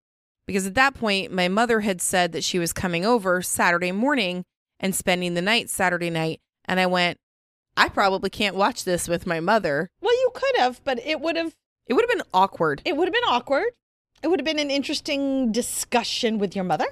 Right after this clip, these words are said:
Speaker 1: It was awkward explaining it to her 'cause I did mention it because why the hell not? But I didn't wanna sit there and watch it with her.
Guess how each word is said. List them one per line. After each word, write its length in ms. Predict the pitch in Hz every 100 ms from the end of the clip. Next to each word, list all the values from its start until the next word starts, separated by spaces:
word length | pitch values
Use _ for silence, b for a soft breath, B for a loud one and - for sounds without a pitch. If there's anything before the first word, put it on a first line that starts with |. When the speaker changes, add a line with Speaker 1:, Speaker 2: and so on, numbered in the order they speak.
| -
Speaker 1:
It 140 | 220
was 160 | 214 202 -
awkward 380 | 214 233 262 208
explaining 840 | 160 - - - 185 294 294 175
it 140 | 151 -
to 220 | 185 165
her 160 | 165 165
'cause 160 | 175
I 80 | 160
did 240 | 160 277
mention 540 | 233 175 196 277 - 165
it 320 | 123 107 -
because 800 | 190 - 185 160 160 - - - _ _ -
why 200 | 170 151
the 100 | 156
hell 200 | 170 151
not? 360 | 202 214 156 - _ _ _ _ _ _ _ _ _ _
But 440 | 196 226 202 190 _
I 100 | 208
didn't 300 | 208 254 247
wanna 180 | 220 220
sit 200 | 202 226
there 140 | 226 185
and 280 | 165 160
watch 320 | 165 170 - 175
it 140 | 147
with 240 | 147 151 -
her. 280 | - -